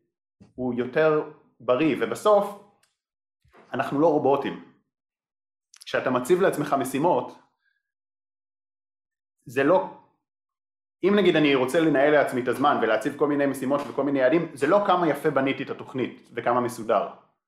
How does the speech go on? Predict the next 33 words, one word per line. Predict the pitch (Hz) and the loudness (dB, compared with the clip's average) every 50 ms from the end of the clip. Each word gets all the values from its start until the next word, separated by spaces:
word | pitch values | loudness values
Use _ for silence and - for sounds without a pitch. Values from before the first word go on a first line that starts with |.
| _ _ _ _ _ _ _ _ _ _ _ _ _ _ _ | _ _ _ _ _ _ _ _ _ _ _ _ _ _ _
כי, | - 131 135 131 - - | -8 -8 -8 -8 -8 -6
כי | - 139 | -2 -2
אני | 131 131 135 139 | 0 0 0 2
לא | 147 170 175 180 | 4 4 4 4
מחשב, | 170 151 - - - 185 160 127 120 | 2 0 -2 -2 0 2 2 2 2
אני | 120 120 123 | 2 2 2
לא, | 135 147 151 143 - - - - | 2 2 2 2 -2 -6 -10 -8
אני | 123 120 | -4 -2
לא | 139 170 | 0 0
מחשב | 175 170 - 196 - - | 0 0 0 0 0 0
שכמה | - - - 156 165 165 | -2 -2 0 0 0 0
שהתוכנית | - 165 135 - 143 - 151 147 143 147 | 0 0 -2 -2 -2 -2 -2 -2 -2 0
תהיה | - 139 139 | 2 2 2
יותר | 139 139 143 131 | 4 2 2 0
יעילה, | 131 127 131 165 202 | 0 0 2 2 2
אז | 175 131 | 2 2
אני | 123 120 | 0 -4
אעשה | 117 - | -4 -6
אותה | 127 113 | -6 -6
יותר | 120 110 110 123 123 120 | -8 -8 -4 -2 -2 0
יעילה. | 120 117 113 110 101 - | 0 0 0 0 0 0
בסוף | - - 160 151 156 | 0 -2 -4 -4 -4
יש | 156 151 | -4 -4
לי | 147 139 | -2 0
רגשות | 135 - 165 160 - 147 139 135 139 - - - _ - 101 | 0 0 -2 -2 0 0 0 0 -2 -6 -14 -20 _ -8 -2
ו-, | 113 113 110 107 107 107 - - - _ _ _ _ _ _ _ _ - 107 101 101 | 0 2 2 2 0 -2 -6 -12 -20 _ _ _ _ _ _ _ _ -20 -20 -8 -4
ויש | 110 120 127 127 - | -2 -2 -2 -2 -2
לי | 135 135 131 127 123 | -2 0 0 2 2
מערכות | 123 127 123 123 - 147 139 143 | 2 2 2 2 0 -2 -2 -2
יחסים | 135 - 151 131 131 - 139 131 131 131 135 135 131 117 107 | -4 -4 -4 -4 -4 -4 -4 -2 -2 -2 -2 -4 -8 -8 -4
ויש | 110 110 110 110 110 110 123 131 127 131 | -4 -2 0 0 -2 -2 -2 -4 -4 -4
לי | 131 123 | -6 -4
חיים, | - 117 107 107 107 117 143 - - | -2 -2 -2 -2 -2 -4 -6 -10 -14